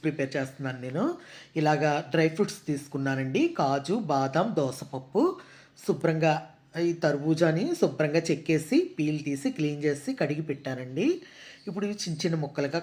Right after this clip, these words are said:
కట్ చేశాను. చూసారు కదా, అవన్నీ చిన్న చిన్న ముక్కలుగా చేసేసాను. చేశాక ఇప్పుడు బాదాం, జీడిపప్పు, దోసపప్పు కొద్దిగా కోర్స్గా గ్రైండ్ చేసి తీసుకొస్తానండి.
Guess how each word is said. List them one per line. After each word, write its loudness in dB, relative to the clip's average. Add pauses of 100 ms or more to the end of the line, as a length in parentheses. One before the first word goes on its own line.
కట్ -6
చేశాను. -4 (380)
చూసారు 0
కదా, -2 (240)
అవన్నీ -4
చిన్న -4
చిన్న -2
ముక్కలుగా -2 (100)
చేసేసాను. -6 (680)
చేశాక 0 (400)
ఇప్పుడు -4 (160)
బాదాం, 4 (220)
జీడిపప్పు, -2 (120)
దోసపప్పు -2 (280)
కొద్దిగా -2 (120)
కోర్స్గా 0
గ్రైండ్ -2
చేసి -4
తీసుకొస్తానండి. -6